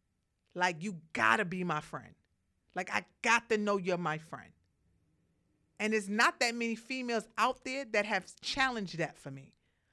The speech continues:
But there are a few that I consider my friend. I meet them and their energy is wonderful.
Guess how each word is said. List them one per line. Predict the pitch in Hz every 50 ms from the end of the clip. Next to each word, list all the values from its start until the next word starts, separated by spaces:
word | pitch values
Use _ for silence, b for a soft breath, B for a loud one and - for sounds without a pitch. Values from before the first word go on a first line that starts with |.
| _ _
But | - 214 196 196
there | 254 262
are | 262 269 277 277
a | 277 269
few | - - 277 277 - 147 - - _ _ _ _ _ _
that | - 196 196
I | 202 202
consider | - - 202 180 - 208 185
my | 185 175 170
friend. | 170 - - 165 165 - - _ _ _ _ _ _ _ _ _ _ _ _ _ _ _ _ _ _ _ _ _ _
I | 190 196
meet | 202 214 233 233 220 233
them | 226 214 202
and | 190 180
their | 175 170 170
energy | - 240 240 233 185 180 196
is | 180 143 143
wonderful. | 131 139 175 240 294 262 220 185 - - 160 143 127 113 -